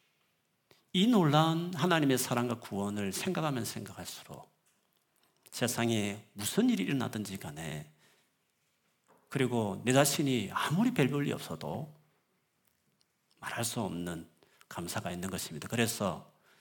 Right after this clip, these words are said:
예수 잘 믿는 특별한 사람만 가능한 삶이 아니라 그리스도 예수 안에 있는 너희에게, 너희를 향한 하나님의 뜻이 있다. 가능하니까,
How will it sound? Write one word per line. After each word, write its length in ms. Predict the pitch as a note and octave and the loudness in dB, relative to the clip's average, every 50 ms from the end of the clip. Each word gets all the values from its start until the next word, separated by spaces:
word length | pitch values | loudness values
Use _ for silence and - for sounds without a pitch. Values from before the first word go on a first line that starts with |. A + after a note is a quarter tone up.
| _ - - - - - _ _ _ _ _ _ _ _ _ - | _ -20 -20 -20 -20 -20 _ _ _ _ _ _ _ _ _ 0
예수 460 | A#2 A#2+ A#2+ - - D3 C#3+ C3+ - | 2 2 2 2 2 4 2 2 2
잘 160 | - A2+ A2 | 2 2 4
믿는 260 | A2+ B2 C3 B2+ A#2 | 6 6 6 6 6
특별한 360 | A#2 - - - G3 F3+ D#3 C#3+ | 4 2 4 8 8 8 8 8
사람만 480 | - B2 A#2+ A#2+ A2+ A#2 A#2 A2+ A2+ | 8 6 6 6 6 4 4 2 2
가능한 380 | - G#2 G#2 G2+ G#2 G#2 G#2+ G#2+ | 2 0 0 0 0 0 0 -2
삶이 360 | - - G2+ G2 F2+ G#2 G2+ | -2 -4 -4 -4 -4 -4 -4
아니라 560 | E2+ E2+ F2 F#2+ - G2 G2 G2 F#2+ - - _ _ _ _ _ _ _ _ | -4 -6 -6 -4 -2 0 0 -2 -2 -6 -12 _ _ _ _ _ _ _ _
그리스도 420 | - C#3+ C3 B2+ - - - B2+ A#2 | 0 2 2 2 0 0 0 2 4
예수 380 | A2+ A#2 A#2+ A#2 - - C#3+ | 4 4 4 2 4 6 6
안에 280 | C#3 C#3 C#3 C#3 C3 B2 | 6 6 6 6 4 4
있는 800 | B2 B2 B2+ B2 B2+ C3 C#3 D#3 E3+ F3+ G3 G3 F#3 F3 - C3 | 4 4 4 4 4 6 6 8 8 8 8 6 2 0 2 6
너희에게, 640 | C3 C3 B2 A2+ G#2+ F2+ F#2 - G2+ F2 D2 - - _ _ _ _ _ _ _ _ _ _ _ _ _ _ _ - | 6 6 6 6 2 0 -2 -4 -6 -6 -6 -10 -16 _ _ _ _ _ _ _ _ _ _ _ _ _ _ _ 2
너희를 360 | B2 C#3 C#3+ C#3 C3 B2+ B2+ A#2+ - | 6 8 8 10 8 8 6 6 6
향한 360 | - - - D3+ D#3+ D#3+ E3 | 6 8 10 12 12 12 10
하나님의 380 | D3+ C3+ D3+ B2+ A#2+ A2 G#2 - | 8 6 6 4 4 2 0 -2
뜻이 240 | - G#2+ - - - | -2 -2 -2 -4 -6
있다. 400 | - - - - D2 C#2+ - - _ _ _ _ _ _ _ _ _ _ _ _ _ _ _ _ _ _ _ _ _ _ _ - - | -8 -8 -10 -10 -10 -10 -12 -16 _ _ _ _ _ _ _ _ _ _ _ _ _ _ _ _ _ _ _ _ _ _ _ -10 -2
가능하니까, 1200 | - - D3+ D3 D#3+ G3 A3 G#3+ G#3+ C#4 C#4 C4 - - - B3+ B3 A3 E3 - - - - - | 4 8 10 12 12 12 12 12 12 12 12 10 8 10 12 12 12 12 12 8 2 -6 -14 -20